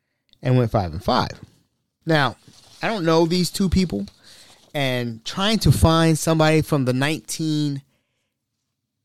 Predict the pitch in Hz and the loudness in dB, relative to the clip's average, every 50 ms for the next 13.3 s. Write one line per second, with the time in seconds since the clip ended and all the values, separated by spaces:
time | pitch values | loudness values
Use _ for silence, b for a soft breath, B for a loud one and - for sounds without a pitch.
0 | _ - 147 156 160 165 165 160 165 160 165 165 165 165 180 _ _ _ _ _ | _ -2 0 2 2 2 2 2 2 2 2 0 0 -2 -6 _ _ _ _ _
1 | _ _ _ _ _ _ _ _ _ _ 135 120 113 131 127 131 135 147 165 185 | _ _ _ _ _ _ _ _ _ _ -6 0 0 2 2 4 4 4 4 4
2 | 190 185 175 - - - 131 127 127 151 143 151 143 120 120 - - - 127 131 | 2 -2 -4 -6 -2 2 4 4 4 4 4 2 2 2 0 2 4 6 6 6
3 | 160 175 - - B B B B B B B B B B - 156 160 180 190 202 | 4 4 0 -6 B B B B B B B B B B 2 4 6 6 6 4
4 | 170 - 160 127 165 180 190 170 101 - - - - - - - - - 139 156 | 4 4 4 4 6 6 4 2 0 -2 -6 -8 -8 -8 -10 -6 0 4 6 6
5 | 156 143 131 120 - - - - 151 139 - - - - - 139 - - 151 135 | 6 6 4 2 0 0 2 4 4 4 2 0 0 4 4 4 6 6 4 4
6 | - - - - - 139 - _ - - 139 151 135 92 113 113 123 127 117 104 | 2 0 -4 -2 -4 -6 -6 _ -6 -6 -4 -2 -2 2 4 6 6 6 6 4
7 | 92 - B B B B B 127 151 247 349 320 233 180 - - 214 214 220 214 | 2 0 B B B B B 6 6 8 8 6 4 2 2 4 4 4 6 6
8 | 202 185 165 143 - 156 151 127 - - 180 180 170 143 113 101 92 92 92 95 | 4 4 4 4 4 4 4 4 4 4 4 4 4 4 4 2 0 0 -2 -4
9 | - - - _ _ - 123 - - - 196 185 143 - - 85 76 71 - - | -6 -10 -16 _ _ -2 -2 0 2 4 6 6 4 4 2 -2 -4 -4 -8 -10
10 | - - _ _ - 120 120 120 117 117 - - 175 170 156 - 165 147 131 123 | -12 -14 _ _ -6 -2 -2 0 0 0 0 2 4 4 4 4 4 4 6 6
11 | 120 127 127 123 113 117 113 113 - - - - - - 151 156 139 - 110 104 | 4 4 4 4 4 4 2 2 2 -2 -6 -10 -6 -4 -2 -2 0 0 0 0
12 | 104 101 101 - B B B B B B B B 123 110 127 127 120 - 95 90 | 0 0 -2 -4 B B B B B B B B 2 4 4 4 2 0 -2 -6
13 | - - - - - | -6 -6 -10 -10 -14